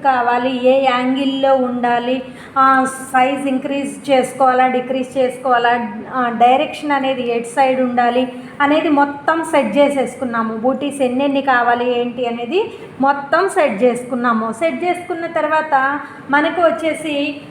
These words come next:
ఆ, ఆ, కలరింగ్ ఇవ్వాలి. ఓకే, కలర్ సెలెక్షన్ అనేది చేసుకోవాలి. ఇప్పుడు సపోజ్ నీకు ఫస్ట్ నుంచి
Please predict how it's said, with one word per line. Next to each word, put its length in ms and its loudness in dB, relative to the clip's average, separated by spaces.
ఆ, 80 4
ఆ, 140 -4
కలరింగ్ 480 2
ఇవ్వాలి. 380 2
ఓకే, 220 2
కలర్ 240 4
సెలెక్షన్ 380 -2
అనేది 340 2
చేసుకోవాలి. 720 4
ఇప్పుడు 220 0
సపోజ్ 480 0
నీకు 160 -8
ఫస్ట్ 320 2
నుంచి 340 -2